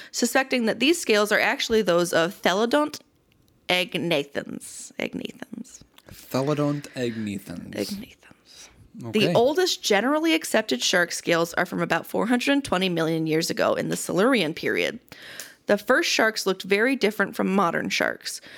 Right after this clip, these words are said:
Speaker 1: At the time, the most common shark tooth is the, uh, cladodont, a style of thin tooth with
Speaker 2: Wait.
Speaker 1: three tines like a trident.
Speaker 2: Cladodont or cladodont?
Speaker 1: Cladodont.
Speaker 2: Oh.
Speaker 1: Cladodont, cladodont.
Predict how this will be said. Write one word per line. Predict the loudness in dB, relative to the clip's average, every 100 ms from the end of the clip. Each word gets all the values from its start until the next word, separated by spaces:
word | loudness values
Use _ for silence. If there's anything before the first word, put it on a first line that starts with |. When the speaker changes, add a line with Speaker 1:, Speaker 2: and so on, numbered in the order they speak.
| -20 -6 -2
Speaker 1:
At | -2
the | -2
time, | 2 2 4
the | 2
most | 2 2
common | 2 2 2
shark | 2 0 0
tooth | 2 2 2
is | -2 -2
the, | 0 0 2 0 -4 _ _ _ _ _ -2
uh, | -2 -2
cladodont, | 0 2 4 2 0 -6 -16 -4
a | -4
style | 0 2 4
of | 2
thin | 0 0 2 0
tooth | 2 2 2 -2 -12 -20 -8 -2
with | -2
Speaker 2:
Wait. | 0
Speaker 1:
three | 2 4 4 4 2 -4
tines | -6 0 2 2 0 -2 -4 -2
like | 0 0
a |
trident. | -2 -2 -2 -2 -6 -10 -14 -16 0
Speaker 2:
Cladodont | 4 6 6 4 2 -2
or | -4
cladodont? | 0 2 2 -2 -6
Speaker 1:
Cladodont. | -6 -4 -4 -6 -8 -12 -20 _ _
Speaker 2:
Oh. | -8 -8 -12 _ _ _ _ _ -20 -6
Speaker 1:
Cladodont, | -2 0 -2 -6 -4
cladodont. | -6 0 2 4 4 0 0 -4